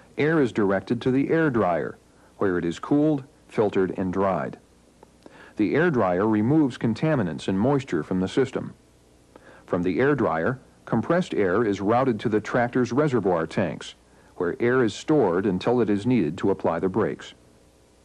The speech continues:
Usually, there are three reservoirs located on the tractor and two on the trailer.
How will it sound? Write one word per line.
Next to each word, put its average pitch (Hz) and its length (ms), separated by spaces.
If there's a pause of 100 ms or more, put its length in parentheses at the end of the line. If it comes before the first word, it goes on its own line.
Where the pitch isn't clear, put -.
Usually, 117 720
there 92 160
are 95 100
three 190 340
reservoirs 92 680
located 113 500
on 101 120
the 101 60
tractor 87 520 (240)
and 92 200
two 98 480
on 90 120
the 95 80
trailer. 123 440